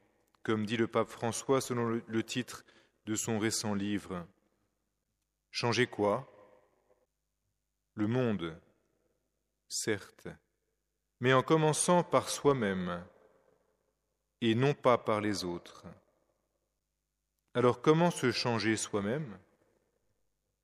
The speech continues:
Par le jeûne, l'aumône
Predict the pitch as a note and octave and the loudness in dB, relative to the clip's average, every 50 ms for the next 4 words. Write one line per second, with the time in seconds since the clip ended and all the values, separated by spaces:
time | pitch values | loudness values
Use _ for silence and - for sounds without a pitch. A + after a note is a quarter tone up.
0 | _ _ _ _ _ _ _ _ - A2+ A2+ A2 A2 A2 G#2 - G#2 A2 A2+ A#2 | _ _ _ _ _ _ _ _ 2 2 4 4 4 2 2 2 0 0 0 0
1 | C3 C#3 C#3+ D3+ D3+ _ _ _ _ _ _ _ _ _ _ _ _ _ _ - | -2 -6 -8 -10 -12 _ _ _ _ _ _ _ _ _ _ _ _ _ _ -6
2 | A2 A2+ A#2 A#2 A#2 A#2 A#2+ B2 B2+ C3 C3 B2+ A2 | 0 2 2 2 4 2 2 4 2 2 2 -2 -4